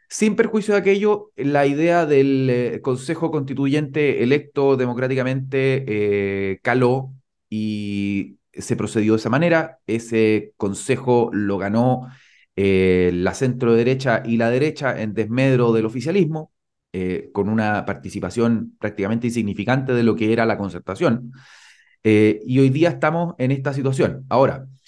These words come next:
yo no creo, no creo que esto sea un texto partisano, como se ha dicho, porque,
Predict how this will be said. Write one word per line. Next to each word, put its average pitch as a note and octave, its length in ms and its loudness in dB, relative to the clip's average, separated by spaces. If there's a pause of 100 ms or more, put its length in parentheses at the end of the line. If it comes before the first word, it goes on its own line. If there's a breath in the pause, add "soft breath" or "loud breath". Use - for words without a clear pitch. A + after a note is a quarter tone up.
(380 soft breath)
yo B2+ 280 0
no B3 180 0
creo, B2+ 500 2 (420)
no D3 220 -2
creo F#3+ 280 4
que F3 420 0 (120)
esto D3 380 -2
sea D#3+ 320 2
un D#3+ 180 -2
texto D#3+ 260 -8
partisano, C#3+ 560 -2
como D#3+ 160 -2
se D#3+ 80 -4
ha D3+ 40 0
dicho, B2+ 380 -2 (460)
porque, C#3 720 2